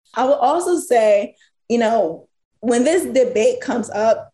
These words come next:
and this is sort of related, like, learn before having an opinion, right? To be more curious than to be critical, and not to just regurgitate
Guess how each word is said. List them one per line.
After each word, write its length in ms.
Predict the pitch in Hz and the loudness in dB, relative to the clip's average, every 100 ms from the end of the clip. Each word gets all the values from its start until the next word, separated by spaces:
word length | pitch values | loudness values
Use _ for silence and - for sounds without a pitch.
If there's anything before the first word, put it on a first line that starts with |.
| _ | _
and 140 | 240 247 | 0 0
this 160 | - | 0
is 120 | 294 | -4
sort 200 | 269 277 | 0 2
of 80 | 254 | 2
related, 420 | 226 208 220 240 | 0 -2 0 0
like, 380 | - 226 196 - _ | 0 0 -2 -4 _
learn 640 | 220 220 262 311 311 285 | -2 0 2 2 2 2
before 320 | 233 226 247 | 0 0 0
having 440 | 214 - 220 233 226 | -2 -4 -4 -4 -6
an 140 | 202 | -8
opinion, 480 | 165 - 214 196 - - _ _ _ _ | -10 -10 -10 -10 -14 -20 _ _ _ _
right? 320 | - 240 180 | -2 0 0
To 120 | 277 | 0
be 200 | 240 262 | 0 2
more 220 | 285 294 262 | 2 2 0
curious 680 | - 233 240 226 214 214 | -2 0 2 4 2 0
than 180 | 220 208 | -4 -6
to 120 | 214 | -6
be 220 | 196 208 220 | -8 -8 -6
critical, 560 | 208 226 202 - 165 | -4 -2 -4 -6 -6
and 160 | - 233 | -4 -2
not 240 | 226 294 | -2 0
to 100 | 330 | -2
just 260 | 269 269 233 | 0 0 2
regurgitate 920 | 233 - 202 226 226 214 202 196 165 | 0 0 0 2 0 0 -4 -6 -8